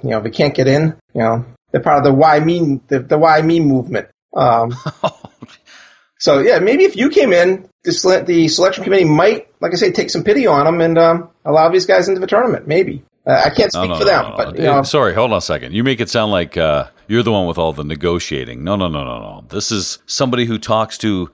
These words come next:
Speaker 2: the world on a weekly basis, to the pinball community, someone who's going to be at Replay F X, there on the main stage talking to all the players. A real honor to do that for Papa T V. And you're saying,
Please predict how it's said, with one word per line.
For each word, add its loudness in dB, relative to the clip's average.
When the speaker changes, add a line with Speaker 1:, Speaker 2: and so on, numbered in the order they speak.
Speaker 2:
the 0
world -2
on 0
a 0
weekly 0
basis, -4
to -2
the -2
pinball 0
community, -4
someone 0
who's 2
going -2
to -4
be -4
at -6
Replay 0
F 0
X, -4
there -2
on 0
the 2
main 0
stage -4
talking -4
to 0
all 0
the -4
players. -2
A -4
real 0
honor 0
to -6
do -2
that -4
for -10
Papa -4
T -2
V. -2
And -2
you're 0
saying, -4